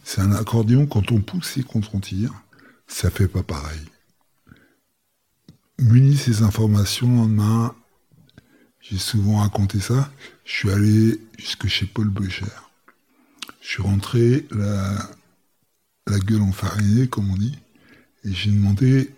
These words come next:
Est-ce que je peux acheter un accordéon diatonique ? » Le mec, un jeune mec, il m'a dit, «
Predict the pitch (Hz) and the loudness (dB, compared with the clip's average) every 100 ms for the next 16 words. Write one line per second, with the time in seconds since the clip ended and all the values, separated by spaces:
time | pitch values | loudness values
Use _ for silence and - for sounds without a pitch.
0 | - 107 - - 98 98 101 - - 101 | -10 -10 -8 -6 -4 -4 -8 -12 -4 -4
1 | 95 - 131 113 98 113 101 104 143 139 | -4 -2 0 0 -2 -4 -2 -2 -4 -6
2 | _ - _ _ - 98 113 104 113 104 | _ -20 _ _ -10 -2 -2 0 2 2
3 | 110 - - _ _ - 101 95 101 113 | 0 -4 -14 _ _ -10 -6 -2 0 0
4 | 127 - 98 98 98 95 107 139 - 92 | 0 -4 -4 -4 -2 0 0 -2 -6 -6
5 | 95 98 | -6 -8